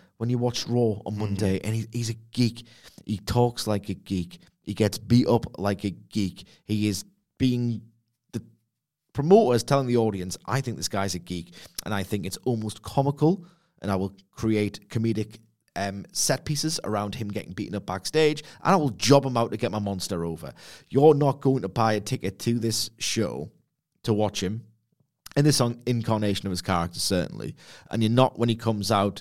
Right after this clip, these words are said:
Speaker 1: gonna go, "Oh, oh my God, it's Ali."
Speaker 2: Mm. <laughs>
Speaker 1: He's just a geek,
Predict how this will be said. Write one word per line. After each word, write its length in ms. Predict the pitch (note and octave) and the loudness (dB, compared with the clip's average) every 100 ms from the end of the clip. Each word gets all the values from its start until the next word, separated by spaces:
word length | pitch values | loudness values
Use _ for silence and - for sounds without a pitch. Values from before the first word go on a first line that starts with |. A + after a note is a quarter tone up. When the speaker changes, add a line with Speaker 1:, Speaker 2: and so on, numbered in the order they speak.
| - | -6
Speaker 1:
gonna 180 | G2+ F#2+ | -4 0
go, 220 | G2 - | 0 0
"Oh, 60 | - | -4
oh 220 | - - D3 | -4 -6 -6
my 100 | D#3+ | -6
God, 200 | E3 D3+ | -6 -6
it's 100 | - | -6
Ali." 460 | D3+ D3+ E3 D#3 | -6 -4 -4 -4
Speaker 2:
Mm. 340 | A#2 A2 F#2+ - - _ _ _ _ _ _ _ _ _ _ _ _ _ E3 | -4 -4 -6 -10 -18 _ _ _ _ _ _ _ _ _ _ _ _ _ -4
<laughs> 520 | E3 E3 E3+ E3 C#3+ | 4 4 6 4 4
Speaker 1:
He's 260 | C#3 C#3 | 4 4
just 240 | - E3 - | 2 0 0
a 40 | |
geek, 460 | A#2+ G3+ G#4+ - | 4 6 4 -4